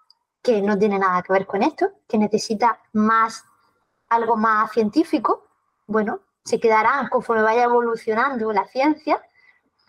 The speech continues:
Entonces creo que va a haber mucha diversidad. Y también está bien. También está bien,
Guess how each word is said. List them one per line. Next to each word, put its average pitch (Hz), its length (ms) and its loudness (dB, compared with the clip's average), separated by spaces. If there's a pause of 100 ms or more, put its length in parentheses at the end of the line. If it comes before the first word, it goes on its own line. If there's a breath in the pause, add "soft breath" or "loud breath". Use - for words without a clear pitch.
(360)
Entonces 330 260 -2
creo 392 160 2
que 339 80 -4
va 320 60 2
a 320 60 4
haber 339 200 2
mucha 311 320 0
diversidad. 214 600 -2 (1080)
Y 247 160 -6
también 247 320 0
está 233 260 0
bien. 269 160 0 (1800)
También 254 280 0
está 240 220 0
bien, 254 300 -2